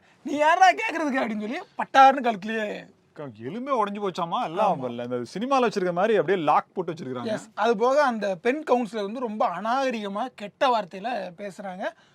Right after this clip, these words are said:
Speaker 1: அவருடைய கணவரும் ரொம்ப மோ-, மோசமா
Speaker 2: எந்த
Speaker 1: பேசுறாரு.
Speaker 2: கட்சி? அதை சொல்லு.
Speaker 1: கட்சி தெரியலண்ணே.
Speaker 2: காங்கிரஸ்.
Speaker 1: ஆ?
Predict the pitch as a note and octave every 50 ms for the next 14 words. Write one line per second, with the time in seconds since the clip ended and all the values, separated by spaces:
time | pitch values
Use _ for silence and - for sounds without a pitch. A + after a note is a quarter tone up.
0 | _ _ _ _ A#3+ C4 C#4 C#4 A#3+ A#3 A#3+ A3 G#3+ - G#3+ A3 C4 D4+ C#4+ B3+
1 | B3 D4+ D#4 B3 A3+ A3 A#3 B3 A3 G#3+ G3+ G3 F#3 G#3 A3+ A3 - B3+ B3 A#3
2 | A3 G3+ F3+ D#3 - - - F3 B2+ A2 A2 B2 C3 - D#3 C#3 B2+ A2+ A2 -
3 | _ _ _ _ _ _ _ _ - G3+ F3 - - - G3+ F3 G3 G3 F#3 F3
4 | E3+ D#3+ _ _ _ _ _ - C3 C#3 C#3 B2+ - - - - - - - -
5 | - _ - D4+ F4+ F#4+